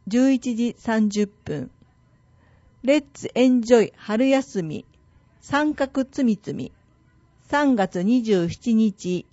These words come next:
金曜、午前十時から十一時。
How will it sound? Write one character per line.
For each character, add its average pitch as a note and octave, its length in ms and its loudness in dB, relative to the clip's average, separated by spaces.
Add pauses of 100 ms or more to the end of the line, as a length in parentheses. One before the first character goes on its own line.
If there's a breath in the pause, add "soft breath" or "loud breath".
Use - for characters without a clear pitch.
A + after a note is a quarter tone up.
金 B3 340 2
曜、 E3+ 360 0 (480 soft breath)
午 G3+ 180 2
前 C4 320 4
十 C#4+ 280 2
時 F#3 120 -4
か D3 200 -4
ら C#3 160 -4 (100)
十 A#3 300 4
一 G3+ 280 -4
時。 - 220 -12